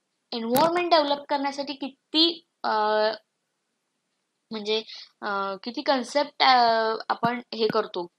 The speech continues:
establish करतो, हे आपण याच्यामध्ये डिस्क-, discuss करणार आहे. तिसरा point आहे management measure, Rain water असू दे, त्याच्यानंतर under, अ, water, अ, range, अ,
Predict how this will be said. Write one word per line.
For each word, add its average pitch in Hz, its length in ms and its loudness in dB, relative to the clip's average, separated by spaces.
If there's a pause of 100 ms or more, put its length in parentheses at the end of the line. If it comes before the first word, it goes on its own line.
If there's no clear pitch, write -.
establish 254 540 0
करतो, 233 300 -4
हे 220 160 -6
आपण 220 220 -6
याच्यामध्ये 202 360 -10
डिस्क-, 208 440 -6
discuss 202 280 -8
करणार 190 280 -8
आहे. 175 280 -4 (460)
तिसरा 269 240 -4
point 277 360 0
आहे 277 280 0 (420)
management 233 680 -6 (120)
measure, 220 400 0 (1040)
Rain 226 220 2
water 220 320 -6
असू 220 240 -6
दे, 214 140 -4
त्याच्यानंतर 208 540 -10 (320)
under, 214 280 -2
अ, 196 540 -2
water, 202 480 -6
अ, 202 580 0
range, 214 400 -4 (280)
अ, 202 80 -14